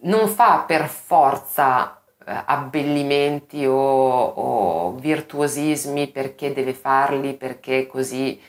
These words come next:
eh, fa scena. Solo e soltanto al momento giusto. Quindi ha una misura, anche un gusto,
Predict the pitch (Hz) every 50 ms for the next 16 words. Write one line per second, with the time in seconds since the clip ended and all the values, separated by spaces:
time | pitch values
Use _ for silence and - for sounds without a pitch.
0 | - _ _ _ - - 131 123 120 120 117 117 113 113 113 110 104 78 - 98
1 | 98 - 147 143 - - - 147 135 113 110 113 113 107 101 - _ _ _ _
2 | _ _ _ _ _ _ _ _ _ _ _ _ _ _ _ - - - - -
3 | 277 330 359 370 359 359 339 - - 170 165 - - 226 233 226 - 302 302 330
4 | 320 311 - - 247 233 240 233 226 214 170 160 160 160 - 180 156 127 113 98
5 | 101 - - - - 123 127 - - _ _ _ _ _ _ _ - 294 247 185
6 | 175 160 151 151 170 170 185 196 226 240 240 196 247 247 175 127 123 127 127 123
7 | 123 127 - 151 160 165 170 160 190 180 147 - - - - - 127 120 -